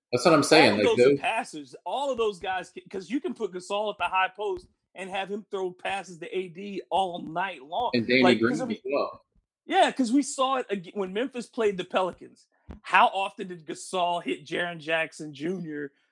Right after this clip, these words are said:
Speaker 2: for lobs against those same Pelicans with A D on the baseline because no one could guard Gasol up top, and they were just running those lobs to the back door? I think A D would get plenty of chances with those guys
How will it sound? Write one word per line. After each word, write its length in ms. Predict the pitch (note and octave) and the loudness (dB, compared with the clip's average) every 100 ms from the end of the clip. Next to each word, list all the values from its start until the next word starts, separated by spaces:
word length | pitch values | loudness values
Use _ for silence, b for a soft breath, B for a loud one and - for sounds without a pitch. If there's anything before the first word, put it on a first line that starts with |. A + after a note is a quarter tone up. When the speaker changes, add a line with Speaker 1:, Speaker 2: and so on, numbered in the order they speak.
| _ _ | _ _
Speaker 2:
for 100 | F#3+ | 2
lobs 560 | E3+ E3 F#3 F3 D#3+ D3 | 4 6 6 6 2 -4
against 480 | - - F3 G#3 - | -10 -6 -6 -6 -2
those 240 | F#3+ F3 | -2 -2
same 280 | F#3+ G3+ G#3+ | -6 -4 -4
Pelicans 480 | A#3 A3 F#3 F3+ E3 | 0 0 0 -4 -6
with 140 | E3+ - | -6 0
A 180 | F3 F3+ | 0 0
D 200 | F3+ F3+ | -4 -4
on 140 | F3 | -4
the 60 | D#3 | -2
baseline 640 | E3+ G#3 G3 E3 D3+ D3+ - _ _ _ _ | 0 0 -2 -4 -4 -6 -12 _ _ _ _
because 320 | E3 F3+ F3+ F3 | -2 2 2 2
no 140 | F#3+ | 0
one 120 | G3 | 0
could 180 | - E3+ | -2 0
guard 280 | F3 F3 E3+ | 4 4 2
Gasol 360 | D#3+ F3 E3+ | 0 2 2
up 80 | E3 | 2
top, 340 | - B3+ A#3 - _ _ _ | 4 6 4 -2 _ _ _
and 360 | - E3+ E3 D3 | -2 -2 -2 -2
they 80 | D#3+ | 0
were 80 | F3+ | 0
just 200 | E3+ D#3 | -2 -8
running 420 | D3 F#3 G3+ G3+ | -2 0 0 0
those 200 | G3 F3+ | 2 2
lobs 400 | F3 F#3+ B3 - | 0 2 0 0
to 100 | G#3+ | -2
the 60 | F#3 | 0
back 340 | F#3 G3 F3+ | 0 0 0
door? 300 | G3 C#4 C#3 | -2 -2 -2
I 80 | D#3 | -2
think 240 | G3 F#3 - | -2 -6 -2
A 120 | F#3 | -2
D 160 | F#3 F#3+ | -2 -6
would 120 | E3+ | -2
get 160 | E3+ | -2
plenty 260 | - F3 C4+ | -2 -6 -4
of 80 | G3 | -4
chances 380 | F3 D#3 D#3 C#3+ | -4 -6 -8 -16
with 120 | C#3+ | -4
those 260 | D#3 D#3+ C#3 | -2 -2 -2
guys 320 | D3+ D#3 | 0 0